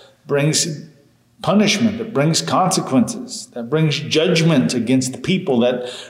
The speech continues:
reject His authority, as any king would. But always there's grace, and more grace, and more grace. And when God Himself shows up on the scene,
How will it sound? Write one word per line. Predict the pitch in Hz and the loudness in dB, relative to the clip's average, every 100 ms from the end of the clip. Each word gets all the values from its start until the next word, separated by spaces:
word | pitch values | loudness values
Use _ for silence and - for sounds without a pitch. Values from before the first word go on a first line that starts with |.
| - | -2
reject | 147 175 175 175 | 0 2 2 2
His | 165 | 2
authority, | 147 - 185 180 117 98 | 0 2 2 4 2 2
as | 104 123 | 2 2
any | 165 196 185 | 2 2 2
king | 196 214 208 196 180 | 2 2 4 4 4
would. | 226 - - - - - - - - _ _ _ _ _ _ _ _ _ _ _ _ _ _ _ _ _ _ _ | 4 4 2 0 -4 -10 -14 -20 -20 _ _ _ _ _ _ _ _ _ _ _ _ _ _ _ _ _ _ _
But | 127 | -10
always | 123 156 170 151 147 131 | -6 -4 0 0 0 -2
there's | 131 - | -4 0
grace, | 135 117 98 - - - | 2 2 2 0 -2 -4
and | 117 110 - - _ _ | -4 -6 -6 -20 _ _
more | 120 139 147 | -2 0 2
grace, | 120 117 110 - | 2 2 2 4
and | 117 | 4
more | 143 | 4
grace. | 127 131 127 | 2 2 2
And | 131 | 2
when | 123 | 4
God | 135 151 170 156 | 4 4 2 2
Himself | 151 151 131 - 156 156 151 156 | 2 2 0 2 2 2 0 -2
shows | 156 151 143 131 | -2 0 2 2
up | 123 123 | 2 2
on | 123 120 117 | 2 4 4
the | |
scene, | 113 - 113 107 95 87 - - | 4 2 2 4 2 -2 -8 -16